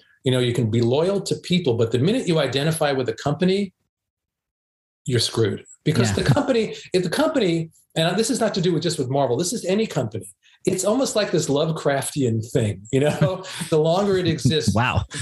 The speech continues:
Speaker 1: people, people come in you know, "Oh, here I am." And then it chews them up and it spits them out and it moves on to the next thing, you know, and,
Speaker 2: Yeah.
Speaker 1: and then, then the, then it morphs again and it welcomes you back and then it spits you out.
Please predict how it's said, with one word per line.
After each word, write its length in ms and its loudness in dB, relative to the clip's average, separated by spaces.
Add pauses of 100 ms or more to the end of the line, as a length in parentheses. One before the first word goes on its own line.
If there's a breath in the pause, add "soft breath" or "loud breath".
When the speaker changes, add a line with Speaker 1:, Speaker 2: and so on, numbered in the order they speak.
(340 loud breath)
Speaker 1:
people, 300 -2 (240 loud breath)
people 320 0
come 240 2
in 480 0 (260)
you 100 2
know, 220 2
"Oh, 420 0
here 160 -2
I 100 -4
am." 140 0
And 80 0
then 80 2
it 100 -4
chews 280 -2
them 120 0
up 140 -2
and 100 2
it 60 -4
spits 320 -4
them 140 0
out 240 0
and 80 0
it 40 -6
moves 300 2
on 280 0
to 100 -2
the 120 -2
next 300 -2
thing, 260 2
you 60 4
know, 220 2
and, 220 0
Speaker 2:
Yeah. 280 6
Speaker 1:
and 200 0
then, 260 4
then 260 4
the, 260 0
then 80 2
it 100 -2
morphs 380 0
again 260 0
and 80 -2
it 80 -6
welcomes 400 0
you 80 0
back 420 -4
and 120 2
then 80 4
it 80 0
spits 340 -2
you 120 0
out. 260 0